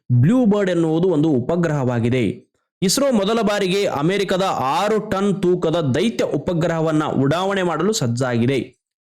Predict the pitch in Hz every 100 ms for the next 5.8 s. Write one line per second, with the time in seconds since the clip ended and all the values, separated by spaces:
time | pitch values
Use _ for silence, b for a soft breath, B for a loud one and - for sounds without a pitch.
0 | _ _ - 262 247 233 214 208 208 196
1 | 185 190 - 143 180 208 196 165 185 180
2 | 143 135 135 208 208 165 156 139 123 151
3 | - - _ _ _ _ 160 220 240 220
4 | - 226 208 185 175 180 147 143 175 180
5 | 180 165 175 151 185 190 190 -